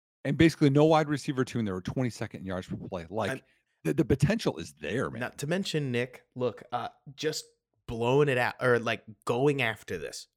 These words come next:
Speaker 2: right? You do have to kind of pick a lane here, where if you don't think Justin Fields is very good, well, they were still thirteenth or twelfth in points per drive, right? If you, if you do think Justin Fields is really good, well, they were,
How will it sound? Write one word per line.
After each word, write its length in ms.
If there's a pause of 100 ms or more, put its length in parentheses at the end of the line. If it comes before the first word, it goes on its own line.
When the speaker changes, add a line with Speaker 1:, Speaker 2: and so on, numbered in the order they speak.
(100)
Speaker 2:
right? 240 (420)
You 240
do 180
have 180
to 80
kind 200
of 120
pick 220
a 60
lane 380
here, 300 (260)
where 300 (180)
if 140
you 60
don't 300
think 160
Justin 340
Fields 280
is 120
very 260
good, 280
well, 120
they 100
were 80
still 580 (160)
thirteenth 640
or 160
twelfth 380
in 100
points 300
per 100
drive, 340 (320)
right? 260 (360)
If 240
you, 380
if 160
you 80
do 360
think 380 (260)
Justin 320
Fields 220
is 140
really 180
good, 260 (280)
well, 280 (200)
they 100
were, 240